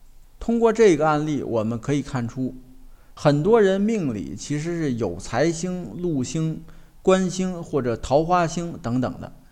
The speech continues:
只不过是时运不济，导致有利的条件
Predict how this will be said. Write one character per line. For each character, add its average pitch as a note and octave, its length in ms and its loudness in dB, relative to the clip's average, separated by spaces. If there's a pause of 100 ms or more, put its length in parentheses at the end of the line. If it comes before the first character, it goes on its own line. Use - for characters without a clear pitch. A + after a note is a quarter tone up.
(800)
只 C3+ 220 0
不 D#3 100 -2
过 G#3 340 6
是 B2 320 -2
时 D3+ 320 -2
运 F3 220 0
不 D3 100 -6
济， D#3+ 260 -8 (760)
导 A#2 200 2
致 D#3 280 0
有 A#2+ 300 0
利 G3 200 0
的 C3 100 -2
条 A#2 300 -2
件 C#3+ 220 -4